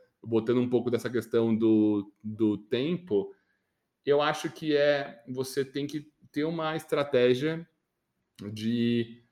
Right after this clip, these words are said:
tentar ju-, juntar esses dois mundos que o Saulo trouxe, de, cara, tipo, as coisas que você, que você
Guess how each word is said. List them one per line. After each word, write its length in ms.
tentar 800
ju-, 280
juntar 440
esses 260
dois 260
mundos 340
que 100
o 40
Saulo 300
trouxe, 440
de, 140
cara, 280
tipo, 200
as 160
coisas 400
que 160
você, 680
que 80
você 360